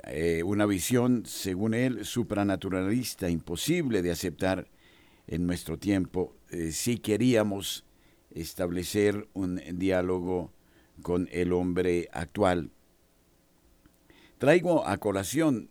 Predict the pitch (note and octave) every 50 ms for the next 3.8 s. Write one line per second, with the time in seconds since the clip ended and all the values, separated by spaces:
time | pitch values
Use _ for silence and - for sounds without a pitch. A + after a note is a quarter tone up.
0 | _ - E2 G2+ G2 - - F#2 F2 - - G2+ G2 E2+ - A2 A2 A2 C3+ -
1 | _ _ _ _ _ _ _ _ _ _ _ _ _ _ _ _ _ _ _ -
2 | _ _ _ _ - D3 F3 E3+ - - D3 C#3+ A#2+ - - B2+ A#2+ G#2+ F#2+ G2+
3 | A#2 B2+ C#3+ C#3+ A2 G#2+ A#2+ B2+ A#2+ - - B2 B2+ A#2+ - -